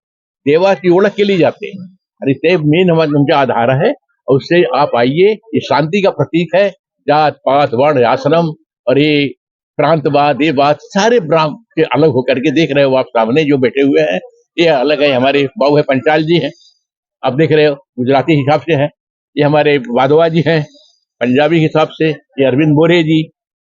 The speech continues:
अपने महाराष्ट्र के हिसाब से, मैं राजबली सिंह वकील भी हूँ, ये काम कर रहा हूँ, मैं उत्तर भारत से हूँ। तो आप देख रहे हो तमाम बहने भाई सब लगे हुए हैं यहाँ पर, हाजिर हैं।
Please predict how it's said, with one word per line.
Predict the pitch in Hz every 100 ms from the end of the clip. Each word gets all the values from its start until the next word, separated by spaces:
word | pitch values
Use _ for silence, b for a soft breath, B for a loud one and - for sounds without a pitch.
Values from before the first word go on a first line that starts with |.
| _ -
अपने | 120 135 131
महाराष्ट्र | 120 - _ 117 131 143 -
के | 180
हिसाब | 156 170 165
से, | - 165 151 - _ _
मैं | 131 143
राजबली | 170 123 135 165
सिंह | - 175 175 - _ _ _
वकील | 120 - 175 190
भी | 185
हूँ, | 170 180 170
ये | 120
काम | 127 156
कर | 156 175
रहा | 180
हूँ, | 170 165
मैं | 156
उत्तर | 131 180
भारत | 170 165
से | - 175
हूँ। | 160 170 - _ _
तो | 151 143
आप |
देख | 135 175
रहे | 185
हो | 156
तमाम | 156 170 165
बहने | 135 151
भाई | 143 139 151
सब | 151 127
लगे | 127 160
हुए | 147 160
हैं | 147
यहाँ | 135 165
पर, | 170
हाजिर | - - 123 170
हैं। | 160 175